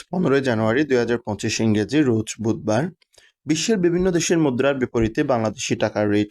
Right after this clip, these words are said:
কত জেনে নিই। এক সৌদি রিয়াল সমান বত্রিশ টাকা একান্ন পয়সা। এক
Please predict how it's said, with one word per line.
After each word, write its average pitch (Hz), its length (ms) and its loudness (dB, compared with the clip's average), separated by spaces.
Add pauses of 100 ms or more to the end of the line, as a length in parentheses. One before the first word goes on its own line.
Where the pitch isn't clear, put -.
কত 101 180 -6 (160)
জেনে 113 260 0
নিই। 87 200 -8 (400)
এক 143 220 -2 (260)
সৌদি 127 300 2
রিয়াল 117 280 2 (120)
সমান 123 300 0
বত্রিশ 117 380 -2 (100)
টাকা 117 160 -2
একান্ন 107 260 -2 (100)
পয়সা। 107 360 -2 (560)
এক 135 180 -6